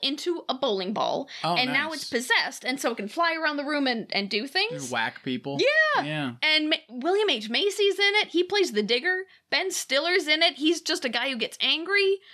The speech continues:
Speaker 1: Um, fuck, this movie's so funny.
Speaker 2: This actually
Speaker 1: Hank
Speaker 2: is
Speaker 1: Azaria's in
Speaker 2: ringing
Speaker 1: it.
Speaker 2: surprise, like, it's ringing bells, and I don't know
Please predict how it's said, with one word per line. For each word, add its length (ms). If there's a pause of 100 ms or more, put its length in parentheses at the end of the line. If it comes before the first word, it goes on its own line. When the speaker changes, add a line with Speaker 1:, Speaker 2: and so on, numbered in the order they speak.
(260)
Speaker 1:
Um, 600 (100)
fuck, 360
this 160
movie's 320
so 220
funny. 560
Speaker 2:
This 560 (160)
actually 600
Speaker 1:
Hank 180
Speaker 2:
is 40
Speaker 1:
Azaria's 340
in 60 (100)
Speaker 2:
ringing 20 (120)
Speaker 1:
it. 40 (200)
Speaker 2:
surprise, 840
like, 260
it's 160
ringing 460
bells, 440
and 80
I 80
don't 280
know 60